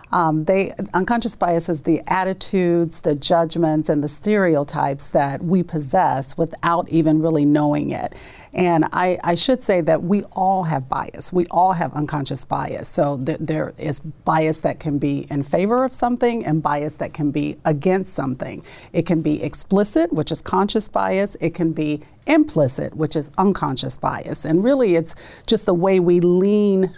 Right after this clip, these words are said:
toward or, or away from something, um, depending on what that is. And so, um, one of the things that we have to take into account with unconscious bias is that we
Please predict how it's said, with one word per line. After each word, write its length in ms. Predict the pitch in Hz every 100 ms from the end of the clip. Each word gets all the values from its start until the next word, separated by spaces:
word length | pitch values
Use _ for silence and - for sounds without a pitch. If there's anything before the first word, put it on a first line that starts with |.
| -
toward 540 | - 202 190 190 185 -
or, 300 | 175 170 - 170 -
or 180 | 185 170
away 360 | 160 170 196 220
from 240 | - 160
something, 540 | 156 147 147 147 143 143 - - -
um, 260 | 160 302
depending 580 | - 175 - 220 196 185
on 320 | 151 151 160 180 196
what 240 | 170 175 -
that 200 | 151 143
is. 480 | 170 170 95 92 131
And 220 | - 151
so, 440 | - 165 156 151 -
um, 440 | 151 147 143 143
one 280 | 147 196 214
of 60 |
the 60 | 202
things 220 | 190 180
that 60 | 170
we 100 | 170
have 120 | 170
to 60 | 165
take 180 | 165
into 180 | 170 165
account 380 | 160 - 190 160
with 140 | 143
unconscious 440 | 156 156 156 147 139
bias 420 | - 262 185 151
is 100 | 151
that 120 | 151
we 200 | 147 160